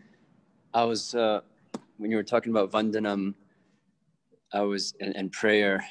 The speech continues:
and the heart of the, um, yeah, the heart of the Vaishnava, I was thinking of Srila Prabhupada at, uh, when he was at Advaita Bhavan, Mula Prakriti. Um, Mata, she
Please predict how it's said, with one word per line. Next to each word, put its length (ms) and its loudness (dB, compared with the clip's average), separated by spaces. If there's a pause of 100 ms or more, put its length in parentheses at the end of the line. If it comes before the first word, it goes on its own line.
(100)
and 140 -8
the 40 -4
heart 240 0
of 100 -2
the, 160 -2 (580)
um, 340 -12 (480)
yeah, 140 -4
the 80 -6
heart 220 -2
of 80 -2
the 120 -6
Vaishnava, 640 -4 (560)
I 40 -4
was 120 -4
thinking 220 -2
of 60 0
Srila 260 -2
Prabhupada 600 0 (600)
at, 280 -8
uh, 120 -4
when 120 -6
he 80 0
was 160 0
at 160 -2
Advaita 380 0
Bhavan, 400 0
Mula 220 0
Prakriti. 560 -2 (1200)
Um, 260 4 (300)
Mata, 340 4
she 460 4